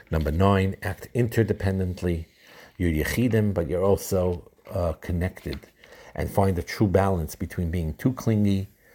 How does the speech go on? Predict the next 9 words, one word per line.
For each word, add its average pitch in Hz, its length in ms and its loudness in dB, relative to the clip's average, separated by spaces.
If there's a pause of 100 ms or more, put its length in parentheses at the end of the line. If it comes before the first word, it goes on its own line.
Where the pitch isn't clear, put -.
(260)
or 110 80 -8
too 135 200 2
distant, 98 640 -2 (280)
and 76 100 -4
find 92 240 0
the 85 40 -2
right 82 220 2
balance 92 560 -2
where 80 300 -2